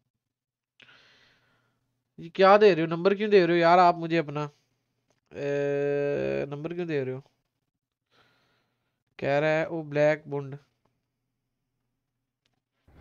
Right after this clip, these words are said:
छोली है भाई, अब मैं तुझे क्या बोलूँ?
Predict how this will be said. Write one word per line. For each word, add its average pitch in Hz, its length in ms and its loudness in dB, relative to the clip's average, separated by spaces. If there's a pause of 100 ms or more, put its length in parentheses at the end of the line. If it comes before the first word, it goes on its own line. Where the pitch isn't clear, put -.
(1120)
छोली 170 560 -8
है 185 120 0
भाई, 143 100 -2
अब 160 120 -4
मैं 156 180 -8
तुझे 160 140 -6
क्या 151 300 0
बोलूँ? 123 360 -8